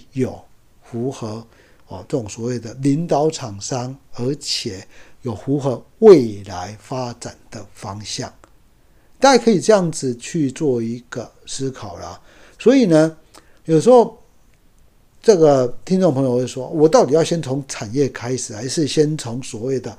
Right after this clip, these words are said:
财务资讯开始，还是先从技术面转强的股票开始？”其实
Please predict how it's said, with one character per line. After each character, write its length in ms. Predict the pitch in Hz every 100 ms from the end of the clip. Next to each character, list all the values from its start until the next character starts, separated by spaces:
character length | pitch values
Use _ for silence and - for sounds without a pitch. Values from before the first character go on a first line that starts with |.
| - - _
财 220 | - 131 151
务 100 | 151
资 180 | 147
讯 240 | 143 147 123
开 200 | 120 127
始， 200 | - 117
还 220 | 110 135
是 200 | 135 185
先 400 | 135 175 160 160
从 500 | 156 - - 127 143 - - - -
技 200 | 220 180
术 240 | - 185
面 260 | 165 165 127
转 260 | 127 101
强 440 | 107 - 110 113 120
的 100 | 127
股 220 | - 117
票 360 | 98 147 123 -
开 300 | - 143 139
始？” 280 | 131 127 120 - - _ - -
其 220 | - 156
实 320 | - 123 113